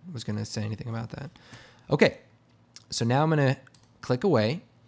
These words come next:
and watch, if I hit the space bar with no video on the screen,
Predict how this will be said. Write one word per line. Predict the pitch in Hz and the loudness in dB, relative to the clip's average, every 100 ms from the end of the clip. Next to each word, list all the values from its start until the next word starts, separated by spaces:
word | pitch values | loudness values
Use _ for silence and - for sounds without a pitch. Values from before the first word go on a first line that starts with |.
| - - - | -20 -20 -4
and | 117 113 113 113 | 0 2 2 4
watch, | 117 101 107 | 4 4 -2
if | 107 | -2
I | |
hit | 117 120 | -2 -2
the | 104 | -4
space | - - 131 127 - | -6 -2 0 0 -4
bar | - 110 104 | -2 0 0
with | 113 | -2
no | 107 110 135 | -2 0 0
video | 143 151 127 110 | 0 4 4 4
on | 104 104 | 0 -4
the | |
screen, | - - 107 104 | -6 -4 -2 -2